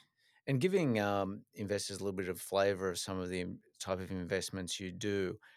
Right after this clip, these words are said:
um, maybe Breitling's a good one to talk about. Uh, you know, at, at, at uni back in those days, I can remember, um, economic history was one of my favourites, and I, I could, I, I,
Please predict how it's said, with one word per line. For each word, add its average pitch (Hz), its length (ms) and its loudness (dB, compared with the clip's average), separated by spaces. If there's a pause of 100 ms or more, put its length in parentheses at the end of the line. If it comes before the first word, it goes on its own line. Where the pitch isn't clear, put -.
(220)
um, 101 420 2 (320)
maybe 131 360 4
Breitling's 101 580 2
a 85 60 -4
good 90 140 0
one 90 200 0
to - 80 -10
talk 95 280 -2
about. 90 320 -2 (100)
Uh, 95 260 -4
you 92 120 -8
know, 92 280 -6
at, 107 160 -4
at, 107 240 -2
at 107 180 -6
uni 110 360 2
back 101 260 2
in 101 80 -2
those 95 200 0
days, 101 260 4
I 95 100 2
can 98 160 -6
remember, 98 580 4
um, 95 240 2 (580)
economic 107 460 2
history 110 520 0
was 92 220 0
one 95 140 0
of 92 60 0
my 92 180 2
favourites, 107 640 4
and 98 200 -4
I, 95 260 0
I 92 40 -2
could, 95 240 -6 (420)
I, 101 60 -6
I, 104 300 -6